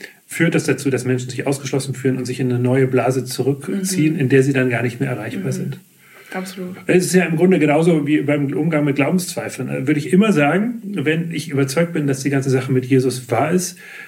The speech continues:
Speaker 1: dann werde ich jeden Zweifel, den jemand äußert, daran zulassen. Ich werde ihn sogar willkommen heißen, weil ich glaube, dass wenn Jesus die Wahrheit ist, dass er sich im Gespräch mit solchen Anfragen bewährt und dass der Glaube dadurch letztlich umso robuster wird.
Speaker 2: Mhm.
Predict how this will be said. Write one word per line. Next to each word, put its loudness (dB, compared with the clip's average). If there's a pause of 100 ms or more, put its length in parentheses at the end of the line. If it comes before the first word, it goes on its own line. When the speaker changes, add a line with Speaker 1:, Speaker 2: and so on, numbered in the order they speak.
Speaker 1:
dann 2
werde 6
ich -6
jeden 2
Zweifel, -2
den 2
jemand 0
äußert, 0
daran -4
zulassen. 0
Ich -8
werde 0
ihn 0
sogar 0
willkommen 0
heißen, 0
weil 0
ich -2
glaube, 0 (420)
dass -4
wenn 4
Jesus 0
die -2
Wahrheit 0
ist, -6
dass -4
er -2
sich -8
im -2
Gespräch -4
mit -4
solchen -2
Anfragen -6
bewährt 2
und -2
dass -6
der 0
Glaube -2
dadurch 0
letztlich -2
umso 0
robuster -4
wird. -8
Speaker 2:
Mhm. -8